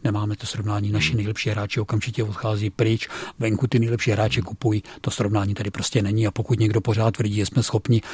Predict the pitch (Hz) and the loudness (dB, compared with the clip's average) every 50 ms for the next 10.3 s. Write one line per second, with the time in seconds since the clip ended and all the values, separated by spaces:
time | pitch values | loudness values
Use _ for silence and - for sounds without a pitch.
0 | - - - - 117 - - 123 120 - 123 104 - - - 113 - - - - | -14 -10 -6 -4 -2 2 2 4 4 4 4 2 0 -2 -6 -6 -6 -10 -6 -2
1 | - 117 110 131 156 196 185 143 139 147 135 120 120 113 - 110 107 101 - 117 | 2 6 10 12 12 12 12 12 12 12 12 10 8 6 4 4 4 4 4 2
2 | 107 107 - 113 101 - - 110 - 123 117 104 - - 131 123 120 135 123 - | 2 2 0 -4 -4 -4 -6 -2 0 0 0 0 0 2 4 4 4 4 2 0
3 | - - - - - 127 117 110 113 117 113 - - 135 120 117 117 113 113 127 | -6 -14 -10 -6 -4 -2 -2 -2 -4 -6 -8 -4 -2 -2 0 0 0 2 2 2
4 | 123 127 113 101 107 123 117 117 - 123 104 113 110 101 - 101 - - 107 - | 2 2 0 2 2 2 0 0 -2 -6 -6 -4 -6 -6 -6 -8 -8 -10 -12 -10
5 | - - 110 98 - 107 98 - - 113 101 - - - 90 92 - 107 87 - | -8 -8 -8 -8 -10 -12 -12 -12 -10 -10 -10 -10 -10 -12 -12 -10 -10 -12 -12 -12
6 | - - - - - - - _ - - - - - - - - - 147 - 214 | -14 -14 -14 -14 -16 -20 -20 _ -10 -10 -10 -10 -10 -6 -2 0 2 4 6 6
7 | 202 185 - 180 165 - 139 135 - - 110 107 98 101 - - 113 101 113 95 | 6 6 6 2 0 2 2 2 4 4 4 4 4 4 4 4 2 2 2 2
8 | 101 101 95 101 107 - - 82 80 80 78 90 98 95 - - - 87 - 90 | 0 0 0 0 -2 -2 -2 -2 -2 -2 -2 -2 -4 -4 -6 -8 -10 -8 -8 -8
9 | - - 92 92 92 87 - 98 - - 104 92 - 95 87 87 87 87 85 80 | -6 -4 -4 -4 -4 -4 -6 -4 -4 -2 -2 -2 -2 -2 0 0 0 0 -2 -2
10 | 78 73 65 64 65 | -4 -4 -6 -8 -10